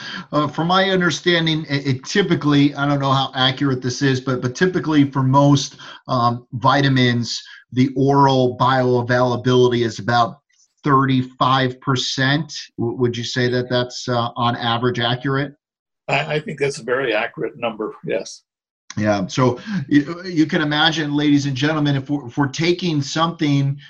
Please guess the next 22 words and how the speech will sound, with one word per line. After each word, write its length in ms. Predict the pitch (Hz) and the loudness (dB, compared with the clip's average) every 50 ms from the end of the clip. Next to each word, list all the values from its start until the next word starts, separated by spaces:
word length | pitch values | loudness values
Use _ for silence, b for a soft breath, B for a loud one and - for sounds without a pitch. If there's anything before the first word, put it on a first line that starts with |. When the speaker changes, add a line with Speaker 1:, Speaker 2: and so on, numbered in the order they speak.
| B B B | B B B
Speaker 1:
that 240 | 135 135 135 135 151 | 0 0 0 0 -2
we 160 | 135 135 127 | 0 0 0
want 480 | 127 127 127 139 143 143 147 147 - - | 0 0 0 0 2 2 2 0 -4 -6
to 140 | - 131 123 | -4 -4 -2
help 500 | 117 113 131 143 151 156 170 - _ - | -2 -2 -2 0 0 0 -2 -6 _ -2
to 220 | - 147 139 131 | 0 0 2 2
improve 440 | 127 123 - - 156 151 151 143 131 | 0 -2 -4 -2 0 2 2 2 2
our 200 | 131 127 127 120 | 0 0 -2 -2
body, 580 | 113 127 139 160 170 160 147 135 127 127 117 123 | -2 -2 0 0 0 0 2 2 0 0 -2 -2
but 280 | 131 127 127 123 - | -2 -2 -4 -4 -6
we're 180 | 120 117 123 127 - | -6 -4 -4 -4 -4
only, 580 | 156 143 139 139 139 139 135 131 127 123 123 B B B B B B - | -2 -2 0 0 0 0 0 0 0 0 -2 B B B B B B -6
uh, 260 | 127 127 127 120 117 | -4 0 0 0 0
taking, 540 | 117 - 160 151 143 143 147 139 131 127 - _ _ _ - - - 123 113 - | 0 -2 -2 -2 0 0 0 0 0 -2 -4 _ _ _ -20 -12 -8 -6 -6 -2
our 180 | 123 113 113 104 | 0 -2 -2 -2
body 380 | 95 95 123 139 147 143 135 131 | -2 -2 -2 0 2 2 2 0
is 160 | 127 123 135 | 0 0 0
only 260 | 131 135 131 123 117 | 0 0 0 0 -2
to, 180 | 117 135 127 131 | -2 -4 -6 -2
able 240 | 135 123 120 120 120 | -2 -2 -2 -2 -2
to 120 | - 120 | -2 -4
process 680 | - - - 127 123 123 123 - 139 127 120 117 - - | -4 -2 -2 0 0 0 -2 -2 -2 -2 -2 -2 -4 -6